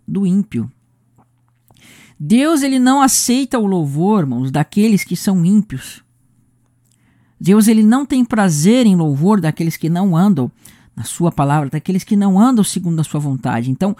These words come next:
ímpio não adora a Deus, porque Deus, ele aceita a adoração daquela que é em espírito e em verdade. Aí vão lá, botam imagem desse cantor secular no meio do seu show lá, né? Cantando uma música gospel. "Ah, o fulano se converteu." Você não converteu nada.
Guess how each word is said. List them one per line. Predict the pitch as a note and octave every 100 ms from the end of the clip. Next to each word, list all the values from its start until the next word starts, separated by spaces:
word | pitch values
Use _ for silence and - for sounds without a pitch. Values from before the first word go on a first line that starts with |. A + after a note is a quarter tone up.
| - -
ímpio | - B3+ F4 - G3 -
não | G3+ C4+
adora | C4 E3+ G3+ A#3+ C4 F3+ -
a | D3
Deus, | C3+ E3 G#3+ D#3+ - - _ _ _ _ _ _ _ _ _
porque | D3+ E3+
Deus, | D3 F#3 B3 A3+
ele | F3+
aceita | D#3 - G3 F#3+
a |
adoração | E3 C#3 C3 - F3+
daquela | G3+ E3 D#3 D3+
que | -
é |
em | - D3+
espírito | C3 - - B3 C4 G#3
e | F3+
em |
verdade. | D3+ B2 B2 A2+ D3+
Aí | G3+
vão | A3 G3+
lá, | C#3 E3 D#3+ - _ _ _ _ _
botam | D#3 F3+ F3+
imagem | D3 C#3+ D#3+ D3+
desse | D3+ -
cantor | - C#3+ D3+ D3
secular | - D#3 C#3+ C3 D3+
no | D3
meio | E3
do | E3+
seu | - F#3
show | E3+ - E3+ F3+
lá, | D#3 E3+
né? | E3 G#3+ _ _ _
Cantando | - D#3+ F#3+ F#3+
uma | E3+
música | F3 F#3+ F3+
gospel. | D#3 E3+ F3+ A#3
"Ah, | C4+
o |
fulano | - B3 C4
se | C4+
converteu." | - B3 A#3+ G#3 G3+
Você | G3 G3+
não | A3
converteu | A#3+ A#3 G3+ A3
nada. | G3 D#3+ F#3 F#3+ -